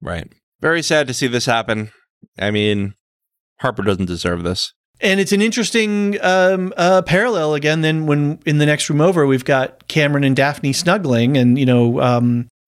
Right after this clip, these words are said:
Speaker 2: making promises to each other about not leaving each other. And both of them seeming to be, to draw comfort in their mutual embrace, even though they both know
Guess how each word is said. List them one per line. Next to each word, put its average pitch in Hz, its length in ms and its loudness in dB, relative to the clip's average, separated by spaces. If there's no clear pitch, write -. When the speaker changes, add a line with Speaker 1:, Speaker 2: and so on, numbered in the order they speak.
Speaker 2:
making 143 280 0
promises 143 540 -2
to - 160 0
each 131 140 0
other 135 220 2
about 131 220 0
not 143 200 -2
leaving 160 260 0
each 110 180 -2
other. 107 300 -6
And 143 180 0
both 139 220 2
of 135 100 0
them 135 420 0
seeming 147 720 0
to 151 140 -4
be, 135 640 2
to 151 100 0
draw 139 340 2
comfort 143 840 -2
in 143 300 2
their 135 320 2
mutual 135 460 0
embrace, 123 640 0
even 160 320 2
though 147 200 2
they 139 180 0
both 139 600 0
know 127 760 0